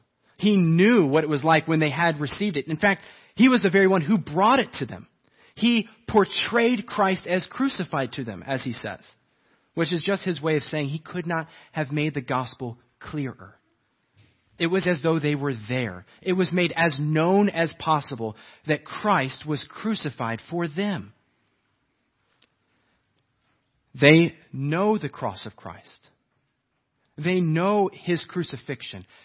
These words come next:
They know its sufficiency. Or at least Paul says they did.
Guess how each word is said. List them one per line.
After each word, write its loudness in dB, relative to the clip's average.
They 2
know 0
its -4
sufficiency. -8
Or -4
at -6
least -4
Paul -6
says -6
they -6
did. -12